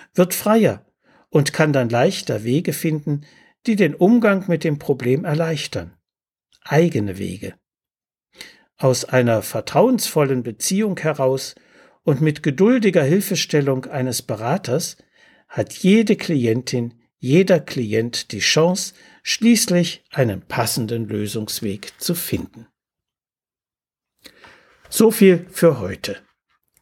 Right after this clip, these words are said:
Sie finden viele weitere interessante Erziehungsgeschichten und hilfreiche Sachtexte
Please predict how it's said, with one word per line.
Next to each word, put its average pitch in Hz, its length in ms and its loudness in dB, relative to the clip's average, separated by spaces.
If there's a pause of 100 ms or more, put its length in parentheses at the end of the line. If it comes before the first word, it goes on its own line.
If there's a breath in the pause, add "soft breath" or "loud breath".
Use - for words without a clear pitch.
(140)
Sie 123 200 -2
finden 107 380 -2
viele 147 360 0
weitere 131 440 2
interessante 131 840 -2
Erziehungsgeschichten 139 1300 -4
und 104 280 -8
hilfreiche 127 640 0
Sachtexte - 760 -6